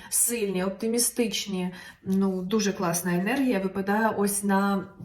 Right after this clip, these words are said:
другу половину року і... Або середина, с-, тобто починаючи з середини і, е, до кінця року. Е, тому ми будемо збирати врожай своєї праці,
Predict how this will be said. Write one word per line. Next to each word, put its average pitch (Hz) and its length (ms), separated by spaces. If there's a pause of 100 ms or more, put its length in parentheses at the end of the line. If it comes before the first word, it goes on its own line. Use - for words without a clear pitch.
(120)
другу 202 320
половину 185 500
року 302 400 (540)
і... 214 280 (320)
Або 202 220
середина, 196 520
с-, 294 220
тобто 220 220
починаючи 220 480
з - 80
середини 311 500 (100)
і, 254 200
е, 202 560
до 202 80
кінця 208 320
року. 185 380 (600)
Е, 196 220
тому 294 460 (1500)
ми 226 140
будемо 214 340
збирати 196 380
врожай 175 340
своєї 175 400
праці, 277 440